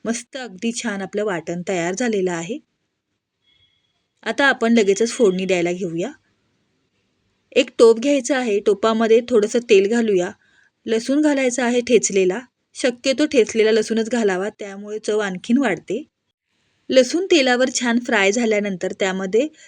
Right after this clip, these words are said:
तेलावरच आपण लाल तिखट घालणार आहोत. गॅसची फ्लेम अगदी बारीक ठेवलेली आहे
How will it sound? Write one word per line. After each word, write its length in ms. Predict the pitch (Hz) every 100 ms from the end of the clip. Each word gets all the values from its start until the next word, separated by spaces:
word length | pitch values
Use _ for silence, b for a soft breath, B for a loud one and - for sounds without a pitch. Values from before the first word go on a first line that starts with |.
| B
तेलावरच 520 | 226 220 233 254 302 302
आपण 220 | 247 240
लाल 240 | 240 196
तिखट 280 | 190 - 214
घालणार 360 | 214 220 196 190
आहोत. 200 | 190 202 -
गॅसची 400 | 220 214 - 277
फ्लेम 300 | - 254 226
अगदी 260 | 202 185 226
बारीक 360 | 208 180 185
ठेवलेली 440 | - 247 196 185 185
आहे 280 | 175 202